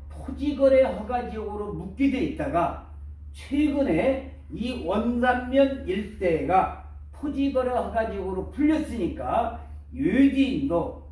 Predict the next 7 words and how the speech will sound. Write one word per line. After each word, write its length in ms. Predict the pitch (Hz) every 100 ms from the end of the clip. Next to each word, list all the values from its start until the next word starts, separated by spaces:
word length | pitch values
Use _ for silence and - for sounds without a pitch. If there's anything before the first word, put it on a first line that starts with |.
| -
이 320 | 156 185 196 -
주변에 760 | - 147 165 190 240 240 - -
토지는 680 | - - - 277 269 269 277
투자할 500 | - - 233 202 -
수가 520 | 175 180 190 196 -
있다는 440 | - - - 151 135
겁니다. 420 | 117 - -